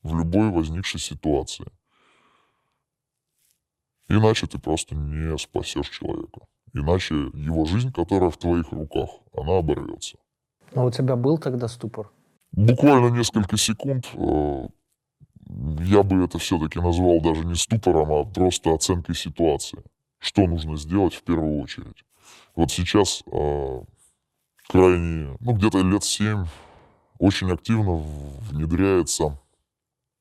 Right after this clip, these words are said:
Speaker 1: стандартизация оказания медицинской помощи. Это, с одной стороны, очень хорошая мера, которая позволяет молодым начинающим специалистам правильно оказывать медицинскую помощь. Но, с другой стороны,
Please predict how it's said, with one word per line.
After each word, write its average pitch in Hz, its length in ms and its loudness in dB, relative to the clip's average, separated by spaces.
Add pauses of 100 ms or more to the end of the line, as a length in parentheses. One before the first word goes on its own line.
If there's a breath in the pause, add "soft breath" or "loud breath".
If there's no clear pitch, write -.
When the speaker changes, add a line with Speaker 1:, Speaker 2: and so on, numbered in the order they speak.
(240)
Speaker 1:
стандартизация 85 1160 0 (400 soft breath)
оказания 82 520 -2
медицинской 78 540 -8
помощи. 69 520 -10 (340)
Это, 92 200 2
с - 120 2
одной 101 260 2
стороны, 92 420 0
очень 82 260 -4
хорошая 95 500 2
мера, 76 320 -2
которая 107 400 2
позволяет 85 720 0 (100)
молодым 85 540 2
начинающим 80 600 -8
специалистам - 840 -4 (260)
правильно 80 520 4
оказывать 78 440 -8
медицинскую 78 540 -12
помощь. - 380 -14 (880 soft breath)
Но, 92 180 6
с 92 80 2
другой 98 320 2
стороны, 104 640 0